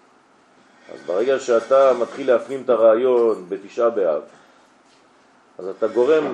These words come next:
לתשעה באב להפוך לתשועה באב. כן? זאת אומרת שאתה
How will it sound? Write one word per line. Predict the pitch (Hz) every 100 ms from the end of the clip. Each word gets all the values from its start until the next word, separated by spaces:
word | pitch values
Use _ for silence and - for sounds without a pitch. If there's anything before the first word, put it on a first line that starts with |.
| 107
לתשעה | 104 104 - - 127 170
באב | 147 123 120 113
להפוך | 120 120 151 151
לתשועה | 123 127 - - 123 110
באב. | - 104 78 71 - - - _ - _ _ _ _ _ _ _ _ _ _ _ _ _
כן? | - -
זאת | 92 101
אומרת | 107 110 143 143
שאתה | 127 107 - 135 165